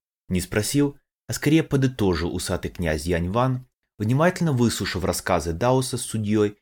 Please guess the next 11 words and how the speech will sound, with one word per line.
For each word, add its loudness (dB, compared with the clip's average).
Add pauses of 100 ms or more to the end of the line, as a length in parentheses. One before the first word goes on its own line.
(120)
и -2
наполнив 0
опустевшие -4
чашки -4
гостей. -6 (1700)
Судья -2
ещё 0
с -8
первого 2
глотка 0
отметил, -4